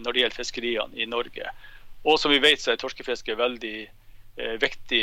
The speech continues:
som hovedgrunnlaget for bosetning og aktivitet i kystdistriktene, spesielt i, eh, Nord-Norge. Men du var inne på det med havbruk.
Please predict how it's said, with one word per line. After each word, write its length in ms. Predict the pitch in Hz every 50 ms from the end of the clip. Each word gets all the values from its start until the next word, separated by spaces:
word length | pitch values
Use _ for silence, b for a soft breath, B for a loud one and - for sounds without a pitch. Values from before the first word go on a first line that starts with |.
| 110
som 160 | - 123 113
hovedgrunnlaget 680 | 98 123 127 127 131 120 120 123 117 120 117 104 101 -
for 120 | 113 107 107 117
bosetning 720 | 120 127 - - 123 104 - - - - - 117 127 135
og 360 | - - 117 117 113 - - -
aktivitet 560 | - - - 113 107 110 - 123 117 - - -
i 60 | -
kystdistriktene, 760 | - 131 - - - - 117 - - - - - 120 - -
spesielt 560 | - - 131 - - 123 123 123 - - -
i, 300 | 117 110 107 104 107 107
eh, 380 | 104 110 107 107 107 107 107 90 - - - 113 120
Nord-Norge. 640 | 127 131 135 127 123 110 - - - - - - - b b b b b -
Men 80 | 127
du 80 | 139 151
var 100 | 160 165
inne 160 | 170 185 175
på 160 | - - 143
det 120 | 135 143 143
med 100 | 139 120 -
havbruk. 580 | 156 165 185 180 170 151 123 - - - - -